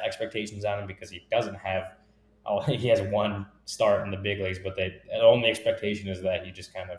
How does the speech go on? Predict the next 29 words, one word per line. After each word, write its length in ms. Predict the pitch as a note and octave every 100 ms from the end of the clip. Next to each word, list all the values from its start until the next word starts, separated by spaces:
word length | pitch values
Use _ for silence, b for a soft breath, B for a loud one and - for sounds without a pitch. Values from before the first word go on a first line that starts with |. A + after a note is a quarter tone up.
| -
goes 160 | F#2+ F#2+
out 220 | F2+ -
there 140 | F2+ F2+
and, 80 | F2 F2 F2
and, 1080 | F2 F2 E2+ _ _ _ _ _ _ - G2
and 80 | F#2+
is 260 | F#2 - - -
just, 300 | F#2 - -
just, 180 | G2+ - _ _ _ _ _ _ -
what's 160 | G2
the 60 | F#2+
word? 120 | F#2 - -
And, 140 | G#2
and 140 | G2+ G2
just 120 | F#2
acts 260 | F#2+ F#2+
like 160 | F2+ -
Caleb 240 | F#2+ F2 -
Killian, 240 | F2+ E2
pitches 280 | - G2+ G2
like 180 | F#2+ -
Caleb 300 | F#2 F#2 -
Killian, 300 | F2+ F2+ F2
just 180 | F2
does 340 | F2+ F2 - -
what 160 | G2 -
Caleb 240 | F#2+ F#2
Killian 300 | F#2+ F2 E2+
does. 320 | F2 F2 -